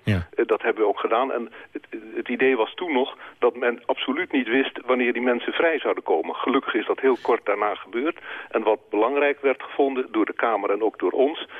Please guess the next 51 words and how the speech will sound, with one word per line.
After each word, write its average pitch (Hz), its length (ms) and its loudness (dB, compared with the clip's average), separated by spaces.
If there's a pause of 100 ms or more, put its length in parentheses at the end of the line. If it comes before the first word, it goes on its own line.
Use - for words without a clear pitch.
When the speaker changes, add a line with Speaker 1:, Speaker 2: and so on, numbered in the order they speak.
(160)
Speaker 2:
is 120 160 -2
dat 113 160 0
er 107 100 -2
in 110 80 -4
ieder - 160 -4
geval 117 260 2
dan 107 120 0
een 104 80 -2
soort - 260 -2 (240)
foto 156 580 2
gemaakt 113 480 -2
zou 107 140 2
worden, 107 260 2
zodat 110 280 -2
de 107 120 -6
situatie 104 680 -2
duidelijk 139 360 0
was, 135 280 0 (580)
ook - 280 0
als 120 240 -2
er 123 60 -8
pas - 320 -2
over 113 260 2
twee 120 340 2
of 104 80 -2
drie 123 200 2
jaar 110 260 2
over 113 240 0
gesproken - 480 -2
zou 90 140 0
kunnen - 200 0
worden, 82 280 0
in 113 100 0
Speaker 1:
Maar 120 100 2
Speaker 2:
het 127 80 2
Speaker 1:
van, - 100 0
Speaker 2:
ergste - 280 -4
geval. - 320 -6
Speaker 1:
maar 110 140 2
van 135 140 2
u 147 100 4
is 131 80 2
dus 135 160 2
ook 139 120 0
geen 151 140 -2
aanbeveling 143 500 0
te, 127 400 -6
te 120 120 0
verwachten 131 400 2
van, 139 280 0
ehm, 127 400 0